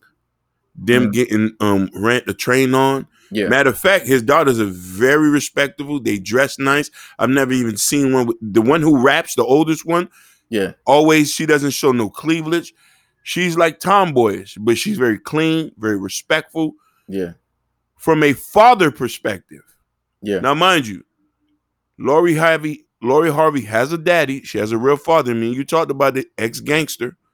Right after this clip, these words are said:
Speaker 2: Yeah, yeah.
Speaker 1: And, and she has a stepfather.
Speaker 2: Which is Steve Harvey. Which she took his last name.
Speaker 1: Ba-, basically.
Speaker 2: Yeah.
Speaker 1: The way she moving,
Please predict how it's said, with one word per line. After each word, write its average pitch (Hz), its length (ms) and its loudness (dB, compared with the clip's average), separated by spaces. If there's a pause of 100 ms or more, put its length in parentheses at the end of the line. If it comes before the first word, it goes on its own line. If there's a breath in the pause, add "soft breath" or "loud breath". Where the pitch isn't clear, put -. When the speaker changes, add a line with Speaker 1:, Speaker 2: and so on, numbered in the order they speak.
(400)
Speaker 2:
Yeah, 107 300 -2 (120)
yeah. 92 320 -6
Speaker 1:
And, 123 300 2
and 120 240 -2
she 139 120 0
has 131 140 2
a 131 60 -10
stepfather. 123 640 0 (640)
Speaker 2:
Which 92 160 -8
is 110 120 -4
Steve 120 240 -2
Harvey. 113 320 2
Which 110 140 -6
she - 180 -10
took 113 200 -4
his 110 120 -4
last 107 280 0
name. 110 320 -4 (420)
Speaker 1:
Ba-, 123 400 -2
basically. 123 560 -2 (180)
Speaker 2:
Yeah. 90 340 -2
Speaker 1:
The 139 140 4
way 160 300 4
she 220 260 2
moving, 196 480 2